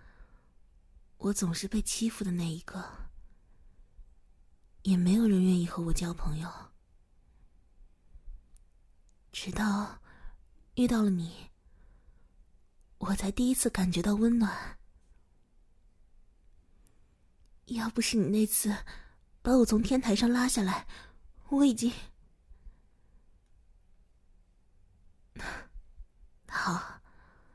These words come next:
那就不说这些了。嗯，都过去了，应该往前看的。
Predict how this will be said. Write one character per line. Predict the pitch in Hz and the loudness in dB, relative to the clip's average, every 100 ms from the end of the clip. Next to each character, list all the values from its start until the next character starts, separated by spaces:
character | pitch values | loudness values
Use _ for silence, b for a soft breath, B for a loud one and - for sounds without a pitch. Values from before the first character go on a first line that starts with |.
| b - _ _ - - - - - - - - - | b -20 _ _ -20 -20 -20 -20 -20 -20 -20 -20 -6
那 | 214 | -4
就 | 202 202 | 0 2
不 | - | 2
说 | 208 | 0
这 | 180 175 | 0 -2
些 | - 160 | -4 -8
了。 | 170 - - - - - - - - - - - _ _ _ - - - - - - - _ _ - - - _ _ _ - _ - _ _ - - _ - - - _ _ _ - 220 | -8 -12 -14 -20 -20 -20 -20 -16 -16 -16 -20 -20 _ _ _ -20 -20 -20 -20 -20 -20 -20 _ _ -20 -20 -20 _ _ _ -20 _ -20 _ _ -16 -16 _ -20 -20 -20 _ _ _ -4 2
嗯， | 220 - - - - - - - - - - - - | 2 0 -12 -20 -20 -20 -20 -20 -20 -20 -20 -20 -4
都 | 220 | -2
过 | 220 233 202 | 0 2 2
去 | - | 0
了， | 160 - - - - - - - - _ - - - - - - - - - | -4 -6 -8 -14 -18 -20 -20 -20 -20 _ -20 -20 -20 -20 -20 -20 -20 -16 2
应 | 226 | 4
该 | 233 254 | 4 4
往 | 233 190 | 4 4
前 | 180 160 | 2 -2
看 | - 180 | -2 -4
的。 | 175 - - | -4 -8 -12